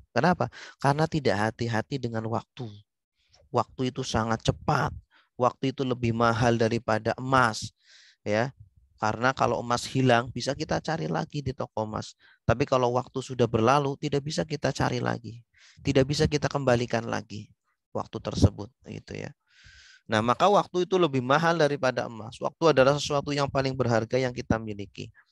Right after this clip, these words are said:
Maka bagaimana kita berhati-hati dengan waktu adalah memanfaatkan waktu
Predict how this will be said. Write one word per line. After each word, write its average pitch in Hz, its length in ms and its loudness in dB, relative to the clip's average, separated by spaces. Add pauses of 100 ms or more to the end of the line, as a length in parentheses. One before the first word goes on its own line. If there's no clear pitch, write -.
(320)
Maka 113 240 4
bagaimana 135 480 4
kita 143 320 0
berhati-hati 117 640 0
dengan 110 320 -4
waktu 120 400 -6
adalah 107 400 2
memanfaatkan 117 880 -4
waktu 120 320 -6